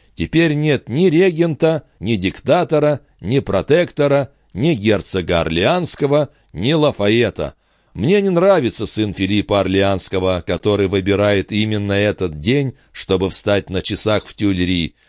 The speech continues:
Мне ещё меньше нравится его отец, которого никогда не видно в собрании, зато всегда можно встретить на террасе у двери в клуб Фиянов.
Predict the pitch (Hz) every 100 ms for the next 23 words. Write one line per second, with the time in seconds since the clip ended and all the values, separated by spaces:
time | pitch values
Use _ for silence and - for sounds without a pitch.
0 | _ _ - 78 98 135 135 139 147 127
1 | 147 135 135 127 113 135 135 - 123 120
2 | 127 117 151 151 - - _ - 90 87
3 | 117 117 104 98 110 131 123 110 90 117
4 | 104 95 95 82 82 - 85 78 120 160
5 | 156 143 123 _ - 78 98 - 151 -
6 | - 101 87 127 135 120 95 95 - 104
7 | 117 113 98 90 82 92 107 127 - 107
8 | 92 73 101 104 101 - 95 104 - 98
9 | 101 104 92 73 65 -